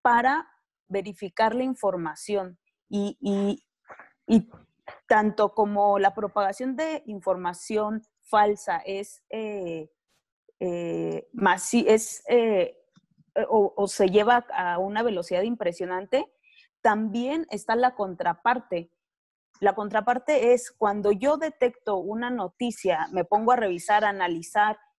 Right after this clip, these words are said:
y lo que quiero es compartir que esa información es falsa, con esto uno se puede apoyar a no seguir ese hilo y a no seguir compartiendo. Y sí hay herramientas en línea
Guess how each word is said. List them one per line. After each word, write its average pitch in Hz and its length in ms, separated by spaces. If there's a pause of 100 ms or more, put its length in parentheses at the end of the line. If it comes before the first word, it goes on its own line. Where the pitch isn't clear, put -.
y 202 120
lo 202 180
que 208 140
quiero 262 220
es 285 140
compartir 254 880 (180)
que 196 100
esa 247 200
información 202 680
es 220 160
falsa, 185 480 (480)
con 226 200
esto 269 280
uno 254 240
se 226 160
puede 214 560
apoyar 190 680
a 220 80
no 220 160
seguir 240 520
ese 226 260
hilo 208 240
y 202 100
a 185 60
no 196 120
seguir 202 320
compartiendo. 196 840 (200)
Y 196 140
sí 240 160
hay 247 160
herramientas 233 640
en 226 200
línea 233 420